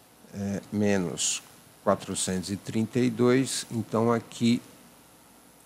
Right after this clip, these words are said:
vamos ver quanto é que fica. Quatrocentos e setenta e seis menos quatrocentos e trinta e dois. Então, aqui o meu saldo negativo tava de quarenta e quatro. É,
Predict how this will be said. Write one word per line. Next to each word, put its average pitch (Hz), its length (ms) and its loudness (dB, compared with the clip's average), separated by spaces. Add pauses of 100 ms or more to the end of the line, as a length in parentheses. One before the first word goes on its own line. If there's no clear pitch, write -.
(120)
vamos 98 220 -6
ver 92 140 -4
quanto - 280 -6
é 101 60 -2
que - 100 -16
fica. 120 480 -6
Quatrocentos 101 540 2
e - 20 -4
setenta 98 480 -2
e 113 80 0
seis 117 560 2
menos 110 840 2 (140)
quatrocentos 95 720 0
e 95 60 -6
trinta 92 420 -6
e 113 100 0
dois. 107 640 2 (640)
Então, 110 240 4
aqui 107 180 0
o 120 60 6
meu 113 180 6
saldo 107 480 8
negativo 95 680 0 (200)
tava 87 240 -2
de 80 120 -10
quarenta 98 440 0
e 139 60 4
quatro. 117 540 2 (880)
É, 104 200 6